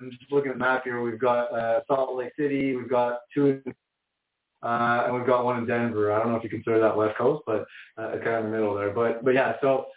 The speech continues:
uh, that's all we have on that side of the map. Uh, in terms of who our ideal franchisee is, um,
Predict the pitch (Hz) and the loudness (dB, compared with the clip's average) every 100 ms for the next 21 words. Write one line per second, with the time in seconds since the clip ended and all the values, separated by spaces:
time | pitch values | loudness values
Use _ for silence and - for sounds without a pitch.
0 | - 131 131 - 143 147 151 151 147 135 | -4 2 4 2 0 0 0 0 0 0
1 | 135 131 127 120 120 120 - 117 117 110 | -2 -2 -4 -6 -6 -6 -6 -6 -4 -4
2 | 107 107 104 - 135 135 143 139 226 - | -6 -4 -4 -2 0 2 0 0 0 -2
3 | - 170 151 139 151 143 143 131 123 123 | -6 0 2 2 -2 -4 -2 -2 -2 -6
4 | 117 135 156 165 170 - _ _ - 139 | -6 -4 0 0 -2 -8 _ _ 0 2
5 | 175 - 147 - | 2 -2 -6 -12